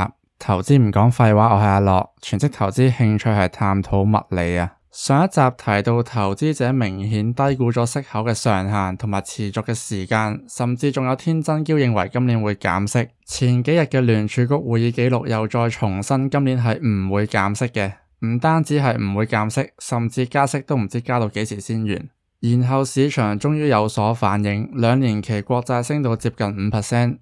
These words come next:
十年期國債都升到四percent。對於股市就唔多唔少一定有啲負面影響㗎喇。寫稿時間望一望香港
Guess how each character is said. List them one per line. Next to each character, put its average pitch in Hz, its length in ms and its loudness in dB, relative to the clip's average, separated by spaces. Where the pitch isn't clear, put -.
十 - 240 -4
年 104 200 -2
期 104 200 -4
國 120 180 0
債 120 160 -2
都 139 80 0
升 135 220 -2
到 110 100 0
四 104 180 -4
percent。 104 460 -4
對 156 180 4
於 175 160 2
股 143 200 2
市 135 180 0
就 120 160 0
唔 98 220 -2
多 135 160 0
唔 104 160 0
少 113 180 -4
一 123 40 -2
定 107 200 -6
有 101 160 -4
啲 120 140 -2
負 107 260 -4
面 98 160 -2
影 104 260 -2
響 95 220 -2
㗎 92 60 -4
喇。 92 220 -4
寫 139 380 0
稿 156 180 0
時 123 240 0
間 120 220 4
望 117 220 4
一 143 40 2
望 113 220 2
香 131 220 0
港 120 140 0